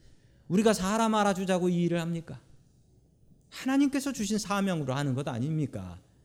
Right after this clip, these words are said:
사명의 사람은 사명 주신 하나님만 바라봅니다. 사명의 사람이 되십시오. 삼손은 정말 훌륭한 어머니를 뒀습니다. 삼손의 어머니는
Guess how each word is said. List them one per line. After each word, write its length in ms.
사명의 600
사람은 540
사명 560
주신 280
하나님만 760
바라봅니다. 960
사명의 560
사람이 360
되십시오. 520
삼손은 680
정말 440
훌륭한 680
어머니를 500
뒀습니다. 480
삼손의 520
어머니는 680